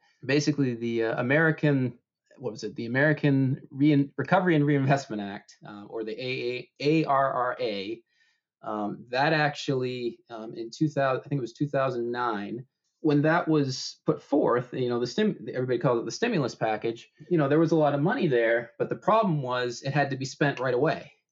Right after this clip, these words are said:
So, and you've already got states that have gone through this period where they've had to do layoffs, they've had to reduce staff, and now all of a sudden you've thrown a bunch of money at 'em and said, "Okay, now you need to get this stuff out the door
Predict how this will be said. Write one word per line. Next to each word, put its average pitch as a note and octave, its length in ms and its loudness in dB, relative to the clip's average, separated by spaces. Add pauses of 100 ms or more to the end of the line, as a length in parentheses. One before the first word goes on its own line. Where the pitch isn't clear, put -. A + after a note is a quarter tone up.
(720)
So, B2 680 2 (180)
and C3 320 -4
you've C3+ 220 -4
already D#3 340 4
got C3+ 240 -2
states D3 440 0
that B2+ 200 -2
have B2+ 160 -6
gone D3 400 2
through B2 480 -4
this - 480 -2 (340)
period E3 480 2
where A#2+ 120 0
they've A#2+ 180 0
had C3 180 0
to B2 60 -16
do A2+ 160 -2
layoffs, D#3 580 2
they've A2+ 160 -2
had A#2 180 -4
to A#2 60 -6
reduce A2+ 380 -4
staff, B2+ 600 -2
and A#2+ 120 -10
now C3 220 0
all C3+ 60 2
of C3 60 -4
a A#2 40 -4
sudden B2+ 380 -4
you've - 200 -12
thrown C#3 220 0
a B2+ 60 -2
bunch C3 200 -2
of A#2 80 -2
money C#3+ 280 2
at A#2 140 -2
'em A#2 120 -4
and A2+ 100 -6
said, A#2+ 200 -2
"Okay, A#2+ 440 -2
now C3 180 -2
you C#3 120 2
need C3 180 -4
to B2+ 80 -6
get B2 160 -4
this A#2+ 140 -8
stuff A#2+ 240 -4
out A#2 160 -2
the A2 60 -6
door B2+ 420 0